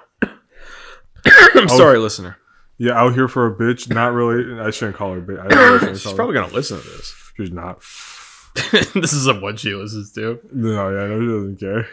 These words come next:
Speaker 1: You called me a bitch at thirteen minutes, fifty-five seconds?
Speaker 2: <laughs> Nikki says it.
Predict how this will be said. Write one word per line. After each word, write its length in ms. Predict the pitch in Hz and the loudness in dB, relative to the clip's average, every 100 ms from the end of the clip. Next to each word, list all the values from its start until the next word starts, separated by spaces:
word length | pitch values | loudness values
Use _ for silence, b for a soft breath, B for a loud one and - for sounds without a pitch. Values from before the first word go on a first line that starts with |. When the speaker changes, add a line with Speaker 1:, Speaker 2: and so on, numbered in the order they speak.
| B | B
Speaker 1:
You 100 | 123 | -14
called 220 | 160 - 294 | -4 -4 -2
me 80 | |
a 60 | 147 | -4
bitch 300 | 101 156 180 | -2 -4 -4
at 120 | 123 | -10
thirteen 580 | - - 135 - 143 135 | -12 -8 -6 -6 -8 -8
minutes, 260 | 117 147 - | -8 -10 -10
fifty-five 520 | 127 131 117 117 110 | -12 -10 -8 -8 -6
seconds? 440 | 110 117 285 - | -10 -10 -12 -2
Speaker 2:
<laughs> 220 | 190 139 | -2 2
Nikki 560 | 185 190 202 143 151 135 | 4 6 4 4 2 2
says 300 | 131 151 139 | 2 2 6
it. 1160 | 175 165 185 175 151 156 170 - - 196 269 | 6 8 6 2 -4 -4 -6 -4 -4 -4 -8